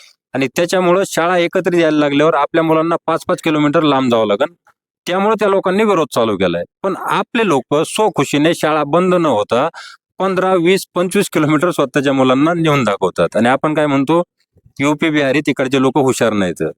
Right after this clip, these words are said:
खरे actually ह्या गोष्टीमध्ये आपलं देश थोडेसे आपल्यापेक्षा ॲडव्हान्स आहे, स्वतःचे हक्क मागणं ते आपल्यापेक्षा चांगल्या पद्ध-, पद्धतीने जाणतात, हे याच्यातून आपल्याला दिसतंय. आणि महाराष्ट्रामध्ये ती परिस्थिती थोड्याच दिवसात येणार आहे,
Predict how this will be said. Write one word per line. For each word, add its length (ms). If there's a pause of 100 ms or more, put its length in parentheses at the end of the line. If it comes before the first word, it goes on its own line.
(240)
खरे 280
actually 260
ह्या 120
गोष्टीमध्ये 440
आपलं 240
देश 320
थोडेसे 340 (420)
आपल्यापेक्षा 560
ॲडव्हान्स 360
आहे, 60
स्वतःचे 400
हक्क 300 (580)
मागणं 460
ते 60
आपल्यापेक्षा 580
चांगल्या 260
पद्ध-, 260
पद्धतीने 500
जाणतात, 360 (100)
हे 60
याच्यातून 320
आपल्याला 340
दिसतंय. 420 (160)
आणि 100
महाराष्ट्रामध्ये 760
ती 120
परिस्थिती 520
थोड्याच 260
दिवसात 320
येणार 240
आहे, 100